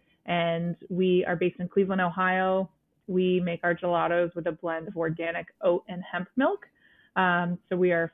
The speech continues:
first to the category in the plant-based space to be using hemp, and we think that ice cream is just a perfect vehicle to,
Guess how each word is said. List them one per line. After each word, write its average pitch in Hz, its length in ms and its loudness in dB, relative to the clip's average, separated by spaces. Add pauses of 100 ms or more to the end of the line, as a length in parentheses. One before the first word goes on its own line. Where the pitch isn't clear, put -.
first 208 240 0 (160)
to 202 60 -10
the 180 100 -2
category 180 1040 0 (360)
in 202 120 4
the 202 80 6
plant-based 185 520 0
space 175 320 2 (140)
to 175 180 0
be 165 480 0 (420)
using 233 420 4
hemp, 214 460 2 (240)
and 165 640 0 (160)
we 170 460 2
think 165 180 -6
that - 180 -8
ice 175 120 -2 (100)
cream 165 160 -4
is 160 120 -8
just - 180 -10
a 180 40 -10
perfect 175 360 -6
vehicle 170 560 0 (100)
to, 165 460 0